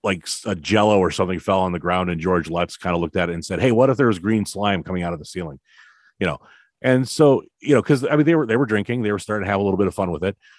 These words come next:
So a bunch of stuff gets fabricated at that point because, you know, the idea is, "Okay, you know what? We have a true story here. We're gonna base this on the true story." But, you know, this is nineteen seventy, seventy-eight at this time or whatever.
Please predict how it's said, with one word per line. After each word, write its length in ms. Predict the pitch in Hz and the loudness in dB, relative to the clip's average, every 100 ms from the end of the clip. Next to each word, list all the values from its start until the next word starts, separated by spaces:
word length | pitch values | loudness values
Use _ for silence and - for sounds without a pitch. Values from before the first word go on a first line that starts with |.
| _ | _
So 320 | - 139 131 - | 0 4 6 4
a 100 | 147 | 2
bunch 280 | 151 208 220 | 2 4 4
of 80 | |
stuff 220 | 165 92 76 | 2 -2 -4
gets 220 | 76 - | -12 -4
fabricated 540 | 92 82 85 85 76 | -2 -2 -4 -4 -6
at 120 | 73 | -10
that 160 | 82 69 | -12 -16
point 240 | - 60 _ _ _ _ - | -18 -20 _ _ _ _ -4
because, 560 | 98 113 104 98 87 - - | 0 2 2 0 -4 -10 0
you 120 | 123 | 2
know, 100 | 95 | 4
the 140 | 101 | 4
idea 280 | 101 110 123 | 2 2 2
is, 80 | 127 | 0
"Okay, 180 | 143 139 | 0 2
you 80 | |
know 80 | 170 | 2
what? 140 | 175 151 | 2 2
We 140 | 170 | 2
have 140 | 202 | 2
a 40 | 196 | 0
true 180 | - 156 | 0 -2
story 320 | - 135 120 | 0 -2 -2
here. 140 | 131 | -2
We're 60 | 165 | 0
gonna 120 | 160 | -2
base 280 | 101 110 - | -2 -2 -4
this 180 | 101 117 | -6 -2
on 100 | 113 | -2
the 80 | |
true 160 | 101 110 | -2 -4
story." 400 | - 104 101 98 - _ _ _ - | -2 -2 0 -2 -8 _ _ _ -8
But, 420 | 85 104 101 95 _ _ _ _ _ _ - | 0 2 2 0 _ _ _ _ _ _ -6
you 100 | 135 | 2
know, 120 | 117 | 4
this 180 | 139 143 | 6 4
is 100 | 135 | 2
nineteen 360 | 127 117 120 101 | 0 0 -2 0
seventy, 500 | 113 101 98 98 85 _ - - - - | 0 0 -2 -4 -6 _ -16 -16 -18 -8
seventy-eight 640 | - 107 98 95 104 104 | 0 2 2 0 0 0
at 140 | 95 | -2
this 160 | 104 - | -2 -2
time 240 | 101 95 | -2 0
or 80 | 95 | 0
whatever. 360 | 92 92 90 | 0 0 -2